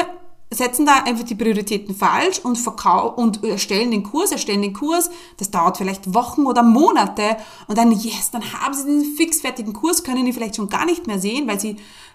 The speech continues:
da so viel Zeit reingesteckt haben. Ja, und dann ist er da und dann wundern sie sich, dass ihn niemand kauft. Ja? Genau.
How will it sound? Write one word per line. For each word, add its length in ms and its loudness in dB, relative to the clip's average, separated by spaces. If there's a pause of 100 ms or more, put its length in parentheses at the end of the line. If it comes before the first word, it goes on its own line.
(400)
da 180 4
so 180 4
viel 160 4
Zeit 360 0
reingesteckt 600 -2
haben. 500 -2 (360)
Ja, 140 4
und 120 -6
dann 220 -4
ist 160 0
er 80 0
da 400 0 (720)
und 100 -4
dann 120 -2
wundern 280 0
sie 80 0
sich, 220 0
dass 160 -8
ihn 120 2
niemand 380 2
kauft. 480 -10 (600)
Ja? 380 -2 (1080)
Genau. 280 0